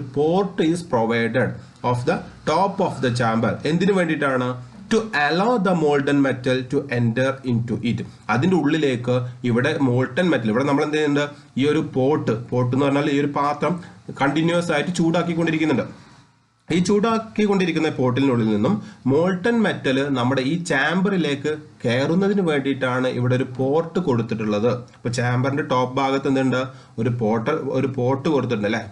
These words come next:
പി ഒ ആർ ടി, പോർട്ട് എന്ന് പറഞ്ഞാൽ ഒരു സുഷിരം കൊടുത്തിട്ടുണ്ട്. അപ്പൊ ആ സുഷിരത്തിലൂടെ നമ്മുടെ ഈ മോൾട്ടൺ മെറ്റൽ എന്ത് ചെയ്യുന്നു? ഈ ഒരു ചാമ്പറിന്റെ ഉള്ളിലേക്ക് കടക്കുകയാണ്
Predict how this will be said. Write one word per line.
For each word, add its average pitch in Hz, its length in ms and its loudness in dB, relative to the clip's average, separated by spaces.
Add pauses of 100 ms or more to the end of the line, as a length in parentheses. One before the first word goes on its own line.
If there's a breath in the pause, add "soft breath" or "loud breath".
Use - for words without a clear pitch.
(100)
പി 131 100 0 (140)
ഒ - 20 4 (140)
ആർ 117 180 0
ടി, 104 80 -2 (100)
പോർട്ട് 123 200 -2
എന്ന് 135 100 0
പറഞ്ഞാൽ 139 220 0 (300)
ഒരു 135 160 0
സുഷിരം 139 380 -2
കൊടുത്തിട്ടുണ്ട്. 104 440 -2 (240 loud breath)
അപ്പൊ 147 160 -2
ആ 202 120 2
സുഷിരത്തിലൂടെ 165 640 0 (100)
നമ്മുടെ 127 240 0 (100)
ഈ - 20 0 (100)
മോൾട്ടൺ 175 480 0
മെറ്റൽ 123 300 -2
എന്ത് 127 180 0
ചെയ്യുന്നു? 123 320 2 (340 loud breath)
ഈ 123 100 2
ഒരു 127 100 -2 (100)
ചാമ്പറിന്റെ 139 580 0
ഉള്ളിലേക്ക് 113 440 -2
കടക്കുകയാണ് 104 480 -2